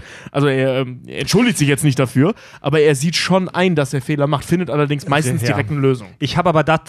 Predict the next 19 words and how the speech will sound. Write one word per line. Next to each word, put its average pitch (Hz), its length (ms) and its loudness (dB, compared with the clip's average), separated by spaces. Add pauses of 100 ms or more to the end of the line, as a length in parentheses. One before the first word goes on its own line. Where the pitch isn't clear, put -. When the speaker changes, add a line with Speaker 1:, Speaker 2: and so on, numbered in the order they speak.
(120)
Speaker 2:
auch 156 200 -4
ein 196 120 -4
Gegenbeispiel, 170 680 0
und 160 120 -2
zwar 151 220 -2
in 151 120 0
meiner 151 360 0
Lieblingsfolge 165 640 -4
der 156 180 0
heutigen 156 340 -2
Folge, 156 640 0
ähm, 135 480 -2
Rick, 139 360 -4
äh, 135 280 -2
Mort-, 143 440 0
Morty 156 320 0
Love 143 240 0
Potion 151 520 -4
Number 120 680 -2